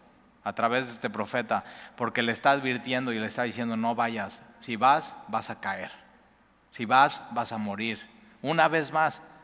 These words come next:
¿Por qué? Porque Dios, a pesar de Acab, ama a Acab. Y le está diciendo una vez más, una vez más le está advirtiendo y le está diciendo,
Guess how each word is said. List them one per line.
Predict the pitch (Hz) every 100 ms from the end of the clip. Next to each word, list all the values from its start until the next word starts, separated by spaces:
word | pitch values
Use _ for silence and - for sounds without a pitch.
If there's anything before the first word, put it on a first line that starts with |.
| - - - _ _ _ -
¿Por | 113 110
qué? | 156
Porque | 151 135 135 127
Dios, | 139 160 185
a | 139
pesar | 117 110 151 156
de | 151
Acab, | 117 - 131 170 - - 135
ama | 156 156 151
a | 123
Acab. | - 185 180 - - - - - _ _ _ _ _ _ 127
Y |
le | 143
está | 147 175
diciendo | 170 180 180
una | 185 185
vez | 175 170
más, | 170 185 - - - - - -
una | 165 180
vez | 180 156
más | 165 160
le |
está | 156 160
advirtiendo | 151 151 139 147 156 160 123 - - - -
y |
le | 131
está | 135 156
diciendo, | 156 143 151 143 127